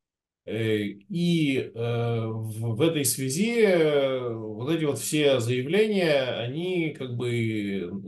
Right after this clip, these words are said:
к этому направлены, да, то есть увеличение гуманитарных, э, поставок, постепенное возвращение населения в северную часть анклава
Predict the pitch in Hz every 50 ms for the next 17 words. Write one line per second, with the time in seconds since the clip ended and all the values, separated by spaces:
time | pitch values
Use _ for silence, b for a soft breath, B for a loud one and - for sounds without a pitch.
0 | 107 104 98 - 180 160 165 151 147 147 143 143 - 151 123 - - 90 87 85
1 | 85 87 101 135 147 139 - 98 - - 107 104 117 123 131 - 160 160 147 131
2 | 120 110 110 110 113 113 110 117 117 110 101 98 92 95 95 - - - 98 87
3 | 85 87 - - 98 - - 196 202 208 190 180 165 156 - - - _ _ _
4 | _ _ _ _ _ - 127 117 - - 117 151 165 175 160 147 135 120 113 107
5 | 110 123 120 - - 151 143 131 120 113 107 107 - 131 127 131 131 120 110 104
6 | 98 - - 131 120 113 107 98 95 - 120 110 101 - 107 98 101 98 139 165
7 | 185 202 202 190 185 170 160 151 - - -